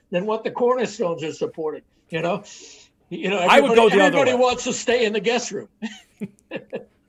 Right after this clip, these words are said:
Speaker 2: I, I would go the other way with it.
Speaker 1: All right.
Speaker 2: Where it is, if, if they get this top pick.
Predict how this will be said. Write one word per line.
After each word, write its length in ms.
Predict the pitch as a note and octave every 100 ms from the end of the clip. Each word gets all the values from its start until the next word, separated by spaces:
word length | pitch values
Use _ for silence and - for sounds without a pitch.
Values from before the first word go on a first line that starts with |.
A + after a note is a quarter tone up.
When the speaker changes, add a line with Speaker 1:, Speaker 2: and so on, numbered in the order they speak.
| _ - - - -
Speaker 2:
I, 180 | D#3+ B3+ -
I 160 | F#3+
would 160 | C4 G3+
go 160 | G#3
the 160 | F#3 F3
other 240 | D#3+ C#3+
way 140 | A#2+ A2
with 220 | G#2+ A2
it. 120 | G#2+ - _ _ _
Speaker 1:
All 100 | D3+
right. 160 | C3+ C3
Speaker 2:
Where 540 | D3+ C#3+ C3+ B2+ A#2+ _ -
it 180 | D#3 D#3+
is, 640 | C#3+ C3+ B2+ A2+ - - _ _ _ -
if, 200 | D#3 -
if 140 | D#3+
they 140 | - D#3+
get 220 | D3+ E3
this 180 | D3 C3
top 440 | - C#3 C3 - _ _ _
pick. 400 | D3+ A2+ - _